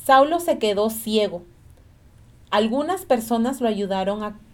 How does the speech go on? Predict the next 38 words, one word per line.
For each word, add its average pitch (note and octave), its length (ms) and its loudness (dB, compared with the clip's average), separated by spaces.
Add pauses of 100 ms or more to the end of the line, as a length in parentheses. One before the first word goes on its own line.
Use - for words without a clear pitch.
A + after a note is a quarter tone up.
(120)
llegar F#3 380 2
a A3+ 100 2
Damasco F#3 680 -6 (160)
y F#3+ 80 -6
estuvo A3+ 440 0
tres A#3 380 4
días G#3+ 300 0
sin F#3 200 -8
poder F3+ 360 0
ver F3+ 200 -2
nada. E3+ 360 -8 (1500)
Ananías A3 880 2
era C4 280 6
un C#4 220 0
hombre B3 320 2
que G#3+ 180 0
vivía G3+ 420 -2
en A3 120 0
la G#3+ 100 -4
ciudad F#3+ 400 -2
de G3 160 -4
Damasco. F3 540 -8 (600)
Jesús C4+ 440 -2
vino B3 360 4
a G#3+ 80 0
Ananías G3+ 600 -4
en F#3+ 140 -4
un G3 140 -6
sueño G3+ 460 -4 (420)
y A#3 120 0
le A#3 160 4
dijo D4+ 300 -2
que A#3+ 100 0
fuera A3 400 0
a F#3+ 240 -2
orar G3 340 2
con G#3+ 180 -4
Saulo. F3+ 420 -2